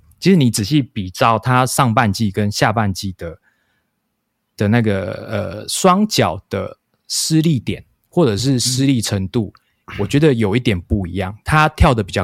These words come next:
Speaker 1: 高，所以他会连带带动他的上半身比较稳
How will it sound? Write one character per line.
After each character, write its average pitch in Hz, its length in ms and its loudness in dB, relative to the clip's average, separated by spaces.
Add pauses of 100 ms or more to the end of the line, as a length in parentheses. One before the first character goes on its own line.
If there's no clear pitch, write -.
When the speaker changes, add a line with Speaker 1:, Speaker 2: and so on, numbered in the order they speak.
Speaker 1:
高， 87 280 -10 (500)
所 - 180 2
以 147 40 4
他 147 140 4
会 156 60 6
连 110 220 2
带 120 220 4
带 113 260 2
动 107 240 2
他 110 220 0
的 98 280 -4
上 123 300 0
半 110 220 2
身 101 420 -4
比 - 100 -14
较 131 200 2
稳 85 260 -6